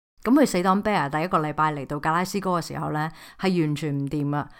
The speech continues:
佢話佢完全聽唔明啲人講乜，咁所以每次有人撩佢講嘢呢，佢一係就笑，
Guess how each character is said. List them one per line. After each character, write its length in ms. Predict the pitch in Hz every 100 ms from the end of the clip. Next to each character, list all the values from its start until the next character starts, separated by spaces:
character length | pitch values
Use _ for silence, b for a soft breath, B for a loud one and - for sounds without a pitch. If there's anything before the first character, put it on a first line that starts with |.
| B
佢 60 | -
話 160 | 214 196
佢 180 | 196 190
完 100 | 151
全 220 | 151 165 160
聽 160 | 247
唔 80 | 233
明 180 | 147 143
啲 100 | 190
人 140 | 151
講 160 | 131 139
乜， 180 | 175 - -
咁 120 | 262
所 120 | 311
以 60 | 294
每 200 | 185 190
次 140 | 196
有 100 | 202
人 220 | 180 151
撩 160 | 147 151
佢 220 | 147 160
講 180 | 170 185
嘢 140 | 196
呢， 120 | 185 190 B B -
佢 80 |
一 80 | 233
係 100 | 262
就 100 | 165
笑， 460 | 156 - 156 147